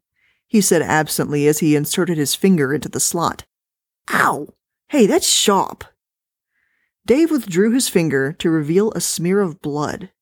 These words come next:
Just then, the screen started flashing red ominously. "Oh, Dave, the young man says you did that just right."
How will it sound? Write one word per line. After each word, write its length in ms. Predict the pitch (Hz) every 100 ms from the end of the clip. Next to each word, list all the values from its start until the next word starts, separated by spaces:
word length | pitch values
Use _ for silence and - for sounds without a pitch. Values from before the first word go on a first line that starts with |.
| _ _ _ _ _ -
Just 300 | - 220 214
then, 200 | 233 254
the 100 | 170
screen 420 | - - 196 180
started 320 | 160 160 147
flashing 540 | - - 156 156 147 131
red 240 | 160 143
ominously. 800 | - 160 175 - - - 57 - _ _ _ _ _ _ -
"Oh, 240 | 571 220 -
Dave, 440 | 466 320 185 185 _ _
the 80 | 269
young 200 | 277 427
man 180 | 494 427
says 320 | - 330 330
you 60 | 294
did 220 | 254 311
that 200 | 370 359
just 220 | 415 440 508 622 679
right." 280 | - -